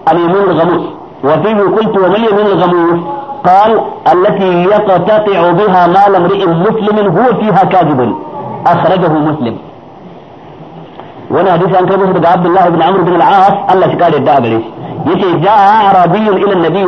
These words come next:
sallallahu alaihi wasallam." Wani mazaunin karkara ya zo wajen manzon Allah, fa qala, yace, "Ya Rasulullah, ya manzon Allah, mal kaba'iru? Menene manyan laifuka?"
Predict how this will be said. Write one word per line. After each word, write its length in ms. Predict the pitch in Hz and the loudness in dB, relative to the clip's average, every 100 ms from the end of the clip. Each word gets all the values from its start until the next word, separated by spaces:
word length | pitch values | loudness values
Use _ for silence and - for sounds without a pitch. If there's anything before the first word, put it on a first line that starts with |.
| 170 | 0
sallallahu 400 | 190 160 170 165 | 0 2 2 2
alaihi 160 | 143 | 0
wasallam." 240 | 127 123 104 - - - - | -2 -6 -6 -12 -18 -12 -4
Wani 180 | 151 | 0
mazaunin 340 | 180 185 170 175 | 0 0 0 0
karkara 320 | 175 170 180 | 0 0 2
ya 100 | 175 | 2
zo 100 | 170 | 2
wajen 220 | 180 170 175 | 0 0 0
manzon 240 | 147 151 | 0 0
Allah, 200 | 160 135 | 0 0
fa 100 | 139 | 0
qala, 220 | - 196 175 | 0 2 2
yace, 160 | 170 | 0
"Ya 160 | 151 196 | 2 2
Rasulullah, 720 | 170 185 180 147 170 175 175 175 - - | 2 0 0 2 2 4 2 -2 -12 -10
ya 220 | 220 320 403 | -4 2 2
manzon 260 | 392 156 381 | 2 2 2
Allah, 260 | 381 185 | 2 2
mal 240 | 143 160 226 | 2 2 2
kaba'iru? 640 | 208 190 180 185 185 170 - - - - - - - 131 | 2 2 4 2 2 -2 -2 -6 -14 -20 -20 -12 -4 -2
Menene 280 | 170 208 208 | 0 0 0
manyan 300 | 196 180 175 | 0 0 0
laifuka?" 360 | 170 180 - | 0 0 0